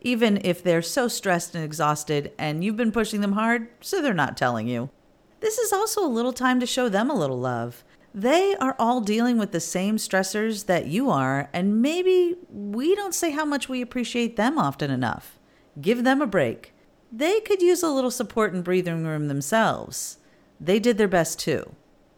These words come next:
With that said, maybe the best thing you can do for yourself and for your team right now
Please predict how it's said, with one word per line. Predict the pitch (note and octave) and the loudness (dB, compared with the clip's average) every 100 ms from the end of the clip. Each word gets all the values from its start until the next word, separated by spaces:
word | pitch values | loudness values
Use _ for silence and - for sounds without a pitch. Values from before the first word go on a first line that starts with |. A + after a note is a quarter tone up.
| _ _ - | _ _ -2
With | A#3+ D4 | 0 2
that | D4 | 2
said, | D4 C4 F#3 D3 D3+ F#3+ | 2 6 8 8 4 -2
maybe | A3+ B3+ E4 | 0 0 2
the | F4+ | 0
best | F4+ B3+ A#3 - | 2 2 2 0
thing | A#3+ G#3+ | 2 2
you | F#3+ G#3 | 2 0
can | G#3+ G#3 | 0 0
do | F#3+ | 0
for | F3+ E3 | -2 -4
yourself | D#3+ D#3 E3 D3+ D3 - | -4 -4 -2 -2 -2 -6
and | F3+ A3 A#3 | -2 -2 -2
for | A3+ | -2
your | F#3+ E3+ | -2 -4
team | - D#3+ D#3+ | -4 -4 -2
right | C3 - | -4 -2
now | C3 B2+ C3 | -2 -2 -4